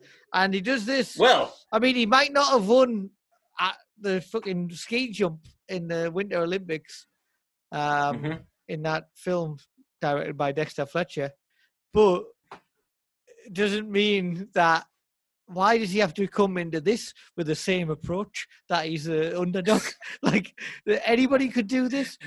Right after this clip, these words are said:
Speaker 2: Well
Speaker 1: He's co-, he's come in like,
Speaker 2: <laughs>
Speaker 1: hey, like he's, like he's the same guy who couldn't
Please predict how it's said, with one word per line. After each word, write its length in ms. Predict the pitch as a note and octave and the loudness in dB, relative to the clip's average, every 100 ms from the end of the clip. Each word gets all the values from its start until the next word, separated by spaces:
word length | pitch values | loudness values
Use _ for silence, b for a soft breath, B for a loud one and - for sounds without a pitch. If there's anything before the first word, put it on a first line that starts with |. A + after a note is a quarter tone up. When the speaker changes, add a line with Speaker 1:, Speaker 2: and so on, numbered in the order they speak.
| B | B
Speaker 2:
Well 200 | - F3+ | 4 6
Speaker 1:
He's 80 | G#3 | 6
co-, 180 | C4+ C#4 C4 | 4 2 0
he's 240 | A#3 F#3+ | -2 -2
come 260 | - D4 D#4 | 0 2 4
in 320 | E4+ D4 G#3+ | 2 2 0
like, 320 | G#3+ G#3 G3 - | 2 2 0 -2
Speaker 2:
<laughs> 40 | |
Speaker 1:
hey, 600 | D#3 B3 B3 A#3+ A3+ G3+ b - | -2 0 2 4 2 2 b -2
like 200 | A3 B3+ | 0 0
he's, 340 | B3 G3+ - - | -2 -4 -4 -2
like 160 | A#3+ A#3+ | 0 0
he's 200 | G3+ G3 | -4 -6
the 100 | F#3+ | -8
same 420 | - C#4 B3+ G#3 | -4 -4 -4 -2
guy 400 | B3+ D4 C#4+ G3+ | 0 2 0 -2
who 180 | G#3 F#3+ | -6 -6
couldn't 440 | A3+ G#3 G#3 - | -8 -8 -10 -14